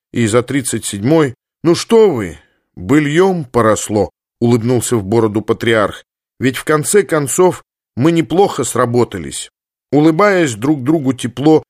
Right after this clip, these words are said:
и не вполне искренне, как Сталин Рузвельту в Ялте,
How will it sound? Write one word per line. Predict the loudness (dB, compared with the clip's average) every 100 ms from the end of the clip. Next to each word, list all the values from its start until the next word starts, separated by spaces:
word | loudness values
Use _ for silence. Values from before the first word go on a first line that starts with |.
| _ -4
и |
не | -2 -2
вполне | -2 -2 0 -4
искренне, | -4 -4 -4 -4 -2 -2 -4 -6 _
как | -4 -4
Сталин | -4 0 0 2 0
Рузвельту | 0 0 0 -4 0 -2
в |
Ялте, | 2 2 2 -2 -6